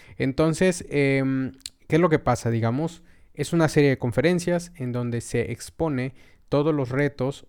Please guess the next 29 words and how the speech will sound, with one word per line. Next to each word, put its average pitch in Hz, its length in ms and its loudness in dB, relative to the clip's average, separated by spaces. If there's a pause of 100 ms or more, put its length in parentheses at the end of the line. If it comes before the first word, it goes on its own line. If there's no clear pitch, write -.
o, 135 340 -6
digamos, 123 640 -6
em, 113 540 -4
experiencias 139 920 -2 (340)
que 127 80 -2
se 131 100 -2
llevan 139 280 0
a 127 100 -6
cabo 127 360 0
a 127 120 -4
través 117 340 -2
de 123 80 -2
la 123 60 -2
innovación 117 440 -4
pública 143 580 -4 (360)
al 131 380 -2
momento 120 420 -4
de 156 60 4
entregar 117 340 0
servicios 120 400 -4
públicos. - 540 -6 (480)
Y, 151 120 4
digamos, 160 440 6
es 175 300 2
muy 170 240 4
similar 139 540 2
al 131 160 -2
proceso 135 640 0
de 131 400 0